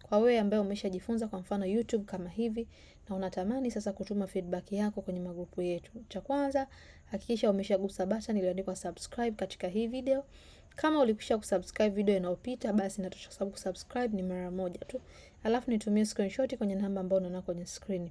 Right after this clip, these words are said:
Kwa hiyo utachagua wewe. Kama utanitumia kazi yako pia nitakurekebisha, labda una swali na chochote,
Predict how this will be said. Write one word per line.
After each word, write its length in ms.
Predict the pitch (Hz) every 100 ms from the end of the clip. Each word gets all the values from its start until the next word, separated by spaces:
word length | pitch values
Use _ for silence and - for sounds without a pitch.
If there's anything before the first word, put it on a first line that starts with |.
| - - -
Kwa 80 | -
hiyo 80 | 233
utachagua 460 | 220 202 196 202 202
wewe. 340 | 185 180 175 - - -
Kama 180 | - 330
utanitumia 460 | 311 233 220 247 254
kazi 260 | 208 190
yako 240 | 226 254 254
pia 200 | - 247
nitakurekebisha, 880 | 208 190 185 180 175 175 240 - 233
labda 200 | 214 208
una 140 | 180
swali 300 | 175 - 262
na 100 | 240
chochote, 500 | 226 226 269 269 262